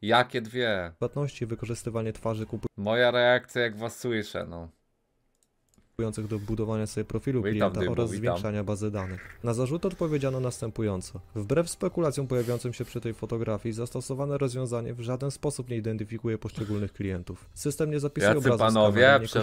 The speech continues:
Speaker 1: Przepraszam oczywiście, przepraszam, no ale nie będę też wymieniał wszystkich płci, jak chcę się do was zwrócić, to więc, yy, czat będę mówił, dobra?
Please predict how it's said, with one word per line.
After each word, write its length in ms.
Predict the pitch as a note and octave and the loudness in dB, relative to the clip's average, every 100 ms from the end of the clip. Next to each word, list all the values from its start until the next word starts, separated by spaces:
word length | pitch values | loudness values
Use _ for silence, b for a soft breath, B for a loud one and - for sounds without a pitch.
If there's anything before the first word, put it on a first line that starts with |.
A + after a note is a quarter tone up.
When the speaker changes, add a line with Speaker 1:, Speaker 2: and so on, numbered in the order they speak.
| C#3+ | 2
Speaker 1:
Przepraszam 640 | A#2+ B2 B2 A2+ - F#2 | 4 6 6 4 2 -2
oczywiście, 680 | F2+ D#2 F#2 F2+ F2+ - F#2 | -4 -6 -8 -8 -10 -8 -10
przepraszam, 680 | - G2 - G#2+ G#2+ G2+ F#2+ | -8 -8 -2 0 0 -2 -2
no 60 | G2+ | 0
ale 180 | G#2 | 0
nie 100 | G#2+ | -2
będę 240 | G#2+ A2 G#2+ | -4 -4 -4
też 240 | A2+ G#2+ - B B - | -6 -8 -14 B B -10
wymieniał 400 | A2+ C#3 B2 G2 | -4 0 0 0
wszystkich 440 | - F#2+ - G2+ | -4 -8 -8 -6
płci, 340 | G#2 F#2+ - | -4 -4 0
jak 140 | G2 F2+ | 0 0
chcę 160 | - F#2 | -4 -6
się 120 | F#2+ | -4
do 120 | F2+ | -2
was 160 | F#2 E2+ | -2 -4
zwrócić, 460 | F#2 F#2+ - F#2+ | -4 -6 -6 -8
to 160 | G2+ F#2 | -6 -4
więc, 300 | F#2+ G2 - | -6 -8 -6
yy, 540 | F#2+ G2 G2 G2 F#2+ - | -4 -4 -4 -4 -6 -2
czat 300 | D3+ A2 E2+ | 2 2 0
będę 240 | F2+ F2 | -8 -6
mówił, 240 | F2 F2 | -8 -8
dobra? 360 | F2 G2 C3+ | -6 -2 -2